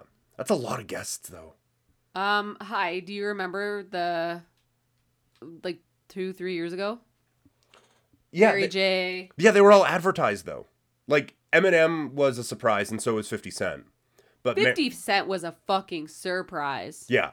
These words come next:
Speaker 2: He came down from a ceiling.
Speaker 1: He did. Um, but, like, Mary J, Doctor Dre,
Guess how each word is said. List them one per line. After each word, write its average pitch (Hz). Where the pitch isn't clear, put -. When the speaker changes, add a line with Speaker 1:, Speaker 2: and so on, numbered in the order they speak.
Speaker 2:
He 480
came 220
down 156
from 170
a -
ceiling. -
Speaker 1:
He 95
did. 98
Um, 113
but, 117
like, 127
Mary 127
J, 120
Doctor 110
Dre, 101